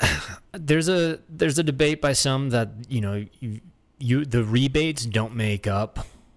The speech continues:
um, what's being spent there. I think that that's bullshit because I think the longevity of a series being somewhere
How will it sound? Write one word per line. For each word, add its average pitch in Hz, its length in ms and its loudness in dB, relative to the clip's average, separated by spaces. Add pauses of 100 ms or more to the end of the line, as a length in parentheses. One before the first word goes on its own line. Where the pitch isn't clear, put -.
(360)
um, 92 680 -4
what's 101 280 -2
being 92 280 -2
spent - 460 2
there. 117 400 2
I 117 140 4
think 110 200 -2
that 95 120 -2
that's 92 200 -2
bullshit 98 600 0
because 101 220 0
I 101 100 2
think 101 320 -2
the 107 120 2
longevity 95 760 0
of 101 80 -2
a 104 60 2
series 110 460 2
being 113 320 0
somewhere 123 680 -2